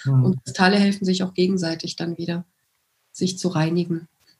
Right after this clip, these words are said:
Speaker 2: Aber Natur ist immer super. Und es kann sein, der Kristall, der da arbeitet bei dir, dass er vielleicht auch Unterstützung braucht, weil er relativ klein ist. Ich weiß es nicht.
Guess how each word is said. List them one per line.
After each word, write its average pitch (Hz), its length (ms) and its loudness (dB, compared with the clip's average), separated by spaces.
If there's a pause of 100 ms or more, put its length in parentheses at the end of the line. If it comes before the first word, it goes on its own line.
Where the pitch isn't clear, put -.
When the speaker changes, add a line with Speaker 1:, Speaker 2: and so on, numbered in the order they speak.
Speaker 2:
Aber 185 200 4
Natur 220 560 2
ist 214 140 -2
immer 190 240 2
super. 170 340 -2
Und 180 140 0
es 190 120 -4
kann 208 200 2
sein, 196 280 4
der 196 140 2
Kristall, 190 480 -2
der 190 280 2
da 185 220 0
arbeitet 208 520 0
bei 196 140 0
dir, 196 340 0 (840)
dass 185 180 4
er 208 80 4
vielleicht 185 300 4
auch 202 100 0
Unterstützung 226 640 2
braucht, 254 300 0
weil 214 140 0
er 214 280 -4 (300)
relativ 202 500 -2
klein 208 380 2
ist. 381 320 -2 (1040)
Ich 202 60 -2
weiß 226 160 2
es - 180 -8
nicht. 320 220 -2